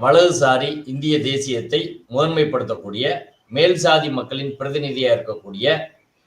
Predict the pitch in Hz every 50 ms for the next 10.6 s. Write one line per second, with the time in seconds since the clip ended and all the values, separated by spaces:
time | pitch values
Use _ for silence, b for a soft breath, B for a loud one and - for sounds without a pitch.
0 | _ _ - 139 160 190 196 196 190 185 175 175 165 - 151 139 139 139 143 143
1 | 165 160 143 143 151 156 147 151 156 143 131 123 - 113 113 107 107 104 113 135
2 | 165 165 - - - - - _ _ _ _ _ _ _ _ _ _ _ - 127
3 | 151 175 190 202 196 - 160 165 160 151 - 131 135 123 - 147 147 139 123 123
4 | 113 117 131 143 170 156 139 143 156 170 175 170 160 151 147 127 - - 127 131
5 | 139 127 135 139 135 - 127 113 113 - 98 95 131 127 123 110 107 98 101 139
6 | 175 196 196 - - - _ _ _ _ _ _ - 135 139 139 123 123 135 151
7 | 165 175 170 165 151 151 156 156 160 156 151 - 147 143 - - - 143 - 190
8 | 190 185 180 175 180 185 190 180 135 131 147 151 143 123 120 127 131 120 117 -
9 | - _ _ _ _ _ _ _ _ - 143 160 175 170 170 190 202 226 208 180
10 | 156 147 165 165 156 160 147 - 113 101 -